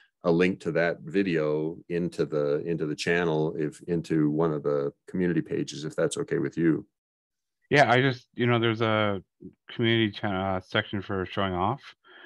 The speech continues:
Speaker 1: Mm-hmm,
Speaker 2: and I
Speaker 1: right.
Speaker 2: usually use that channel or that category for anything I wanna bring up in this meeting, and it's one of those things that wouldn't hurt to have a, "Hey, look,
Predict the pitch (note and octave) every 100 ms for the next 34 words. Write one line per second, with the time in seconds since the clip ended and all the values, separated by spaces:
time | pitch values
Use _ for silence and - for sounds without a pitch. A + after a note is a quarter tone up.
0 | - B2+ A#2 G2+ F#2+ F2+ G2+ G2 F#2 G2
1 | F#2+ F#2+ G2 F2 F#2 F2+ F2+ - - F#2
2 | F#2 F#2 F#2 F2+ - - F#2+ F2+ F#2 F#2+
3 | _ - _ - - F#2 - G2+ G2+ A2+
4 | A#2 A#2 F#2 F2+ F#2 F2+ E2+ F#2 F2 F2+
5 | F2+ F2+ F#2 G2 C#3+ D#3+ - F2+ F2 E2+
6 | F#2 - - - - - _ - G2 F#2+
7 | - F#2+ G#2+ G2 F#2 - F#2 F#2+ G2 F#2+
8 | G#2 - G#2 G2+ G#2+ A2+ A2+ A#2 A#2 D#3
9 | G2 C#3+